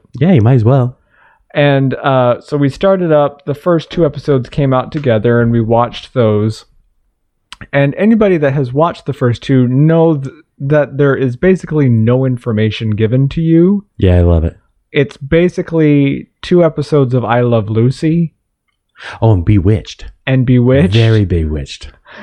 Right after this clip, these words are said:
Speaker 2: And, like, I was watching the first episode thinking, "Huh, what, what, what?" And I think this is exactly what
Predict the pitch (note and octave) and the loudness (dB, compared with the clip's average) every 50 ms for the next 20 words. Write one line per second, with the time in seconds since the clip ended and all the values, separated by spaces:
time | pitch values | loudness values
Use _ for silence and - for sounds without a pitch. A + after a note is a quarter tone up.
0 | G3 D#3+ - - - - D#3 D3+ D3 C#3+ C#3+ C#3+ C#3 - - - F#3+ F3 E3 D3+ | -16 -18 -16 -8 -4 -2 0 0 0 0 -2 -4 -6 -10 -8 -2 0 2 2 2
1 | C#3+ C#3+ - - - - _ _ _ _ _ _ _ _ _ D3+ D#3+ D#3 D3 C#3 | 2 0 -4 -12 -20 -20 _ _ _ _ _ _ _ _ _ -4 -2 -2 -2 -2
2 | C3+ C#3 D#3+ F#3+ A3 A3 - - G#3+ F3+ D#3 - - G3 G#3+ G#3+ - G#3 - - | -2 0 0 0 0 0 -2 -2 -2 0 -2 -2 0 -2 0 0 0 -2 -2 0
3 | - D#3+ C#3+ C3+ - D3+ C3+ C#3+ C3+ C3 C3+ C3 - _ _ _ - - - D#4+ | -2 -2 -2 0 -2 -2 -2 0 0 0 -2 -4 -6 _ _ _ -20 -10 -6 -4
4 | B3+ - G2 - _ _ _ _ _ _ _ _ _ _ _ _ _ _ _ _ | -2 -2 -4 -6 _ _ _ _ _ _ _ _ _ _ _ _ _ _ _ _
5 | E3 F3 G#3 B3 D4 D4 C#4+ C#4+ D4+ D4+ - - D3+ D3 E3+ G3 G#3+ A3+ A#3 B3+ | -4 -2 -2 -2 -2 -4 -4 -4 -6 -6 -6 -4 -2 0 0 0 0 0 -2 -4
6 | - - _ - A#2+ B2 B2+ E3+ A3 D#4 E4+ - _ - _ _ _ _ _ _ | -6 -10 _ -4 0 0 2 2 0 -2 -6 -8 _ -18 _ _ _ _ _ _
7 | _ _ - E3 E3+ E3+ E3 A3+ G#3+ F3+ D#3 F3+ F#3+ - G3 F3+ E3 D#3 D3+ C3 | _ _ -4 0 0 0 0 0 -2 -2 0 -2 -2 0 0 0 0 2 0 0
8 | B2 C3+ D3 C#3+ D3 C#3+ - D3+ C#3+ C3 A#2 A#2 C3 B2+ A#2+ - - | 0 0 0 0 0 -2 -4 -4 -2 -2 0 0 0 0 0 -2 -6